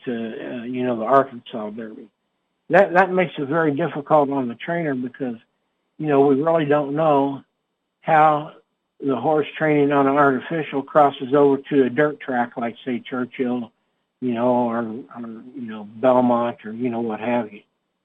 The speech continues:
So, you know, now we're getting a lot of things into it that, um, you know, the owner has to think about. Uh, you know, uh, do I go with this owner that's got a ho-, hot hand,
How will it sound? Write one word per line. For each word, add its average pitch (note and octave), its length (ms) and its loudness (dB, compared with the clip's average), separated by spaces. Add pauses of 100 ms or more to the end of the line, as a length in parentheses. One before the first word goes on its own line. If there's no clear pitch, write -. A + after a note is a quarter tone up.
(680)
So, D#3+ 100 6
you D3+ 160 4
know, D3+ 160 4
now D#3+ 240 4
we're E3+ 100 2
getting C#3+ 220 -4
a C3+ 100 0
lot D3 220 6
of B2+ 100 -10
things C#3 360 -4
into C#3 520 -6
it B2+ 160 -10
that, B2+ 340 -8
um, A2+ 260 -8 (640)
you E3 100 0
know, C3 180 2
the C3 60 0
owner C#3 340 2
has A#2 200 -2 (100)
to B2+ 60 -16
think A#2 300 -10
about. G#2+ 360 -8 (420)
Uh, A#2 240 -12
you C3+ 200 -12
know, A#2 260 -8 (480)
uh, B2+ 220 -6
do C#3 240 0
I C3 100 4
go D3+ 220 6
with C#3 140 0
this C#3 200 -2
owner C#3+ 360 2
that's B2 200 -6
got B2 160 -2
a A#2 60 -2
ho-, C3 280 -4
hot C#3+ 300 0
hand, C#3 380 -2